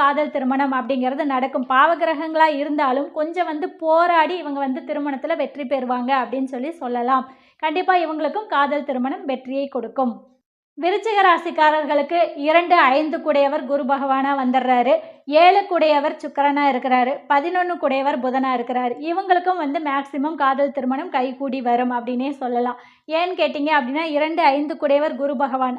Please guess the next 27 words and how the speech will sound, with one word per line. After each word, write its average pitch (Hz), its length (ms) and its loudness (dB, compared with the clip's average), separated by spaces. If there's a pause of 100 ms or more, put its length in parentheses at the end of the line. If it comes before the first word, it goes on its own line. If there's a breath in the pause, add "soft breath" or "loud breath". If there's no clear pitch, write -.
(100)
அவர் 294 200 -2
வந்து 277 220 -4
ஒரு 311 180 -4
சுபகிரகமா 277 600 -4
போயிட்டாரு, 269 420 -2 (460 loud breath)
ஏழுக்குடையவர் 330 680 4
சுக்கிரன் 269 360 -4 (120)
அவங்களும் 311 400 -2
வந்து 277 220 0 (340 loud breath)
காதலுக்குரிய 302 680 2
கிரகமா 285 400 -2
போயிட்டாங்க, 269 380 -2 (240)
பதினொன்னுக்குடையவர் 311 1000 0
புதன் 277 240 -2 (120)
அவங்களும் 320 420 -2
காதலுக்குரிய 277 540 0 (100)
கிரகமா 262 340 -2
போயிட்டாங்க. 254 320 -4 (380 loud breath)
அப்ப 302 100 -2 (200)
இவங்களுக்கும் 381 500 -2
வந்து 320 180 -6
பாத்தீங்கன்னா 294 340 -6 (120)
மேக்சிமம் 320 600 -2
காதல் 269 380 0
திருமணம் 269 420 0
அப்படிங்கிறதா 254 520 -4
இவங்களுடைய 254 360 -4